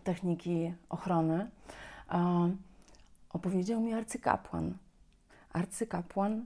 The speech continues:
Jacek. Jacku, bardzo serdecznie Cię pozdrawiam. I naprawdę było niesamowite usłyszeć taką historię z ust, kto, no, żyje,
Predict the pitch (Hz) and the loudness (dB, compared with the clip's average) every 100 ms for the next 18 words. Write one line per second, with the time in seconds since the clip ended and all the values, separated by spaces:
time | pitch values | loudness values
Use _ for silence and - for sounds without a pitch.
0 | - 190 180 180 - - - - - - | -8 -2 -2 -2 -6 -6 -10 -16 -20 -20
1 | - - - - 180 175 - 175 - 175 | -20 -20 -20 -10 -10 -8 -6 -4 -4 -4
2 | - 185 175 - 185 175 175 - 180 180 | -6 -4 -4 -4 -8 -6 -8 -6 -2 0
3 | 175 175 175 208 - - - - - - | 2 2 0 -4 -8 -20 -20 -18 -16 -16
4 | - - - - - - - - - 196 | -20 -20 -20 -20 -20 -20 -20 -16 0 4
5 | 190 190 202 196 196 208 208 190 190 190 | 4 4 2 2 4 4 4 4 4 6
6 | 196 196 185 185 185 202 196 175 190 190 | 6 4 2 4 2 0 0 -2 0 -4
7 | - 185 185 - 170 170 - - - - | -2 0 0 0 -2 -2 -6 -10 -12 -16
8 | - - - - - - - 175 170 175 | -20 -20 -20 -20 -20 -20 -6 -4 -2 2
9 | 175 170 170 165 165 175 175 - - 185 | 4 6 6 4 2 -2 -6 -14 -2 -2
10 | - 185 180 180 185 175 175 170 170 170 | 2 4 4 4 4 4 4 4 2 0
11 | 170 - - 180 185 185 - - - 170 | 0 0 2 2 2 -2 -8 -10 -4 0
12 | 160 160 156 170 - 160 160 165 214 170 | 2 2 2 -2 -4 -4 -2 2 4 4
13 | 151 156 | 0 -4